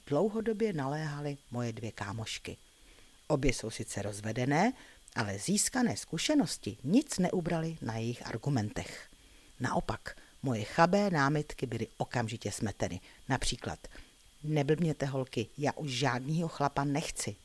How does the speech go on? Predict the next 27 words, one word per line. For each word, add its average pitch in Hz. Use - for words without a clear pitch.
„Lžeš, -
to 110
není 113
pravda, 180
je 117
ti 113
samotný 117
smutno.“ 226
„Ale 165
vždyť 165
je 208
mě 196
už 185
čtyřicet, 202
je 120
ti -
teprve 165
čtyřicet. -
Kromě 147
toho 170
vypadáš 214
na 202
pětatřicet, 233
ty 120
káčo.“ -
Ale 131
seznamovací 156